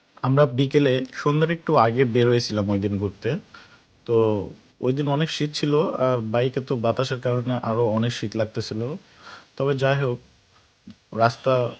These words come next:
এবং আকাশের সৌন্দর্যের কারণে সেই দিন ঘুরতে অনেক ভালো লাগতেছিল আর মন প্রাণ ভরে যাচ্ছিল।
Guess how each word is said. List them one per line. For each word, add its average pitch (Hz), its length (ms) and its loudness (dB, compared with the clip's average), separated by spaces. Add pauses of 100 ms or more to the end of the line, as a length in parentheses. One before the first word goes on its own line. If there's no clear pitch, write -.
(160)
এবং 113 420 0 (380)
আকাশের 123 380 -2
সৌন্দর্যের 117 540 -2
কারণে 110 380 0
সেই 110 180 -4
দিন 117 280 -4
ঘুরতে 107 320 -6
অনেক 110 320 -2
ভালো 107 200 0
লাগতেছিল 107 480 -6
আর 107 300 -4
মন 107 320 -2
প্রাণ 107 260 -4
ভরে 104 200 -2
যাচ্ছিল। 98 420 -6